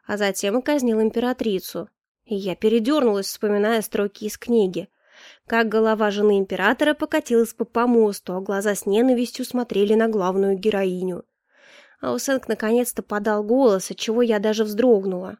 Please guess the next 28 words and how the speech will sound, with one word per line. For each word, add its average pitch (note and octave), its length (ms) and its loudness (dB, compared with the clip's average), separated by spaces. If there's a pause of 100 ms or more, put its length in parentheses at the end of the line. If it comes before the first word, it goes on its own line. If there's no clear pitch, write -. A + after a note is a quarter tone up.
(180)
Всё C#4 260 -4
же A3+ 80 -4
он A3+ 100 0
столько A3 380 -4
времени A3+ 400 4
молча A3 320 -2
смотрел A3 400 -2
на G#3 100 2
заросший G#3 460 -2
сад G#3 260 -6
из F#3 160 -6
роз, A#3+ 340 0 (280)
а G#3 100 -2
тут G#3 180 -2
решил A3+ 300 0
заговорить. A3 720 0 (440)
"Помнишь A3 500 2
этот G3 240 -2
сад?" — F3+ 420 -6 (300)
спросил G#3 560 0
он, C4+ 160 2
перейдя G3+ 340 0
на A3 140 0
"ты". F#3+ 320 -8 (400)
Нечасто A#3+ 580 -4
он C4 140 2
это G#3+ 160 -2
делал. F#3 400 -6